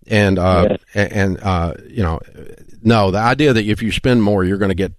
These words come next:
Speaker 1: you're not gonna get twice the life out of a forty thousand you get out of a twenty thousand. Not true. And you're not gonna have twice the repairs on a twenty that you have on a forty. Not true.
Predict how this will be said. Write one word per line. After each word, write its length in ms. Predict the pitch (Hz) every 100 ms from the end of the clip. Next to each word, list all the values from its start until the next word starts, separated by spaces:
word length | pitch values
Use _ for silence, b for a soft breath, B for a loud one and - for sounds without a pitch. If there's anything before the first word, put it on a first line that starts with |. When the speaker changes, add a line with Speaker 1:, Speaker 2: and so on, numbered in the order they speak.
| _
Speaker 1:
you're 180 | 113 151
not 180 | 165 131
gonna 120 | 123
get 160 | 123 -
twice 320 | 120 110 -
the 80 | 107
life 320 | 98 95 90
out 80 | 92
of 100 | 85
a 60 |
forty 260 | 85 107 92
thousand 280 | 85 80 87
you 40 |
get 140 | 85 87
out 60 |
of 60 | 80
a 60 | 78
twenty 200 | 90 82
thousand. 320 | 62 - - - -
Not 160 | 90
true. 220 | 82 90 - b b b
And 100 | 104
you're 80 | 110
not 120 | 113 123
gonna 140 | 113
have 120 | 101
twice 320 | - 113 117
the 80 | -
repairs 400 | 104 101 107 101
on 100 | 101
a 60 | 90
twenty 260 | - 95 90
that 140 | 80
you 60 | 87
have 160 | 82
on 80 | 82
a 60 | 76
forty. 340 | 82 73 - -
Not 180 | 90
true. 240 | - 85